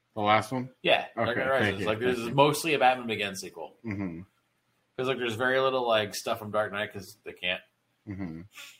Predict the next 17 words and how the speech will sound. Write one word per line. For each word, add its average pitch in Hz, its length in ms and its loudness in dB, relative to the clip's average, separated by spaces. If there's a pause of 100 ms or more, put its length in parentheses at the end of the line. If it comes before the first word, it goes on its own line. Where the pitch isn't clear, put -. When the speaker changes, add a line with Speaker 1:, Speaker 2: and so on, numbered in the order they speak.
(920)
Speaker 2:
Like, 113 140 -2
they 117 100 0
mentioned 127 300 -4
the 107 40 -4
Dent 110 220 0
Act 104 240 0
and, 101 80 -6
like, 98 160 -4
obviously 107 380 -2
where 104 160 -2
they 98 160 0
leave 101 280 -4
everybody, 92 480 -10
but, 92 180 -8
like, 90 320 -12 (680)
you - 80 -8
know, 78 220 -8